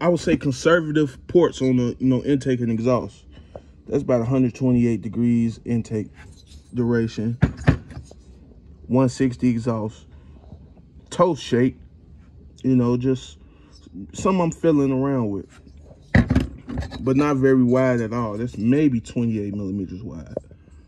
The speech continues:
hundred sixty degrees duration. So even with conservative size exhaust and intake ports, which I usually do, you know, much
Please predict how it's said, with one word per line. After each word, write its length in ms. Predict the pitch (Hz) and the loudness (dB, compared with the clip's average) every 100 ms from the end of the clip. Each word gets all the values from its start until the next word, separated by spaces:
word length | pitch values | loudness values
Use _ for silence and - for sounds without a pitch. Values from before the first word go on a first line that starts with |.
| - - - - - - | -20 -20 -20 -20 -20 -4
hundred 220 | 135 131 | 0 2
sixty 320 | 123 127 - | 0 -2 0
degrees 500 | 113 98 120 117 107 | -2 0 0 0 -2
duration. 520 | 85 87 92 85 - - - - - - - - - - - - - - - - | -4 -4 -2 -4 -6 -16 -20 -20 -20 -20 -20 -20 -20 -20 -20 -20 -20 -20 -20 -16
So 440 | - 135 131 120 - - - - | 2 4 4 2 -6 -18 -20 2
even 360 | 214 294 294 226 | 6 8 6 6
with 260 | 220 - | 4 2
conservative 1000 | - 131 - 151 185 214 208 196 185 175 - - - - | -2 -4 -4 2 6 6 4 4 2 0 -10 -20 -20 -20
size 520 | - 156 151 143 135 | -4 -2 0 0 0
exhaust 500 | 131 123 139 139 - - - 139 | -2 2 2 0 -4 -16 -4 0
and 200 | 147 147 | 2 2
intake 400 | 135 113 95 - | 0 -2 -4 -4
ports, 300 | 110 107 - - - - - | -2 -2 -4 -14 -18 -20 -4
which 180 | 151 175 | 0 2
I 40 | |
usually 380 | 160 196 156 151 | 2 0 0 -2
do, 320 | 135 151 147 131 | 2 2 2 0
you 140 | 123 | -2
know, 160 | 127 131 | 0 2
much 360 | 131 135 - | 2 0 -4